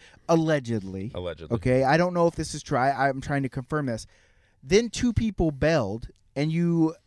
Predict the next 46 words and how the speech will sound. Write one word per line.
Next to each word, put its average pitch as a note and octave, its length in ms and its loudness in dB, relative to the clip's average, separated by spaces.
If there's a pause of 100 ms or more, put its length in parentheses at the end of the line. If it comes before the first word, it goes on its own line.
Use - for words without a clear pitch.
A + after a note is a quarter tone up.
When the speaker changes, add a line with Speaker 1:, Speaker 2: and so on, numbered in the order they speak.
(140)
Speaker 1:
actually E3 340 -2
had G#3 240 -6
the C#3 80 -2
eleven A#2 320 -4
players, A2+ 420 -8 (560)
which D4 140 -12
is E4+ 160 -6
fine. C#3+ 300 -4
Is F3 120 -2
this G3 140 -8
true? C#3 340 -8 (100)
Speaker 2:
That's - 200 4
correct. G2 300 0
Yeah, F2 120 2
that's F2 160 2
correct. - 360 -6
Speaker 1:
But F#3+ 140 2
then C#4 180 2
you D4 100 -4
decided F#3+ 720 0 (500)
that D#3 360 4
there D#3+ 140 0
should D3+ 180 -8
be D#3+ 160 -4
three F#3 380 -8
D C#3+ 560 -4
and C3 240 -6
two E3+ 200 -6
sets D3 300 -6
of D3 80 -2
wingers. D3 320 -6
Is D3+ 80 -4
this F3 140 -4
also F#3 300 -6
correct? G#2 380 -12 (220)
Speaker 2:
Yes, A#2 260 4
that F#2 140 2
is. F2+ 200 0
Though F#2 220 6
we F#2 140 4
ran F2+ 240 2
three F#2 160 4
D E2+ 140 0
that D#2 180 -4
game. D#2 200 -8
Yeah. D#2+ 120 -8